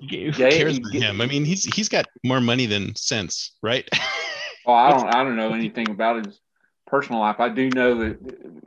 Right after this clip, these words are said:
Speaker 2: when, whenever they were st-, when they still held Congress,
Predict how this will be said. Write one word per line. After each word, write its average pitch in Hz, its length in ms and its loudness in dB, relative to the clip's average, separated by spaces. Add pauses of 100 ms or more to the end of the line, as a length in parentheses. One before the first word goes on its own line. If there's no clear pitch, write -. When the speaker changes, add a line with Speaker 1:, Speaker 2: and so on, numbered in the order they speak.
Speaker 2:
when, 123 580 -8
whenever 120 880 -4 (1900)
they 127 180 0
were 120 160 -2
st-, - 260 -14
when 127 220 -4
they 123 120 0
still 135 340 -2
held 127 360 0
Congress, 113 540 -4